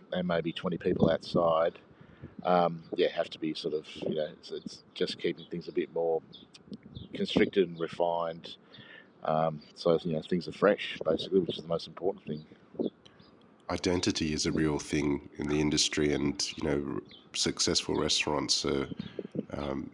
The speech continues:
Speaker 2: are down to the identity of the individuals behind them. What's, what's Mavita done for you? Is it, has it changed your life, or has it just been a natural evolution of,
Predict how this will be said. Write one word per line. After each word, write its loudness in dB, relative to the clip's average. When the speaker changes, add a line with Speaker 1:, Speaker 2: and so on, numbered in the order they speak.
Speaker 2:
are -8
down 2
to -2
the 2
identity -2
of -4
the -4
individuals -2
behind -2
them. -4
What's, 2
what's -2
Mavita 2
done 0
for -8
you? 0
Is -2
it, -4
has -4
it -2
changed 0
your 0
life, -2
or 2
has 0
it -2
just -2
been -2
a -6
natural -6
evolution -4
of, -6